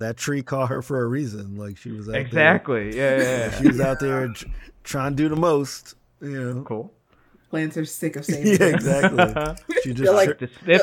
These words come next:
Speaker 2: kid wasn't the chosen one? My
Speaker 1: Y-,
Speaker 2: God.
Speaker 1: yeah, yeah, no,
Speaker 2: <laughs>
Speaker 1: she just, like, forgets to tie her shoes and trips over her shoelaces,
Speaker 2: <laughs>
Speaker 1: and then a plant comes <laughs> and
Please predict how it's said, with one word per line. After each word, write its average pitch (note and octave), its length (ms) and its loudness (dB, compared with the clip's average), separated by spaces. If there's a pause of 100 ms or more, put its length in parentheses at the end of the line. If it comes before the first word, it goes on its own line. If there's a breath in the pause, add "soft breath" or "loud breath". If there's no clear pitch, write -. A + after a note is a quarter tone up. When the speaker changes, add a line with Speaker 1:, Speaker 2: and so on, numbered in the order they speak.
(160)
Speaker 2:
kid F#3+ 280 6
wasn't D#3 320 2
the D#3+ 80 2
chosen D#3 480 0
one? F3 260 0
My B2 380 -2
Speaker 1:
Y-, C#3 100 -4
Speaker 2:
God. C3+ 540 2
Speaker 1:
yeah, B2+ 200 0
yeah, A#2+ 60 0
no, C3 200 -2
Speaker 2:
<laughs> - 20 -6
Speaker 1:
she B2 160 -8
just, B2+ 200 -6
like, A#2+ 440 -6
forgets A#2 320 -8
to - 100 -20
tie A2+ 220 -6
her A2 100 -6
shoes A2+ 480 -10
and B2+ 80 -16
trips - 240 -16
over G#2+ 160 -10
her G#2+ 60 -10
shoelaces, A2 880 -8
Speaker 2:
<laughs> F3 180 2
Speaker 1:
and C#3+ 160 -2
then A2+ 80 -6
a G#2 60 -8
plant A#2+ 340 -6
comes B2 420 -4
<laughs> - 0 -
and D#3+ 320 -4